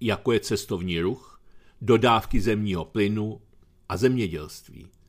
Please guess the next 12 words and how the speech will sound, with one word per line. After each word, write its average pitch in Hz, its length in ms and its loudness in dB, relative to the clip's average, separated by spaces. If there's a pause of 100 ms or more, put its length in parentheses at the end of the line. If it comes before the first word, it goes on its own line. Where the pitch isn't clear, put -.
(960)
Kalin 135 300 6
také 156 320 4
vysvětlil, 131 840 2
že 117 220 2
předvídá 143 680 2
pokusy 131 600 0
Západu 117 500 2
uvést 127 540 2
Rusko 123 380 2
do 135 140 6
mezinárodní 123 760 2
izolace 107 760 -2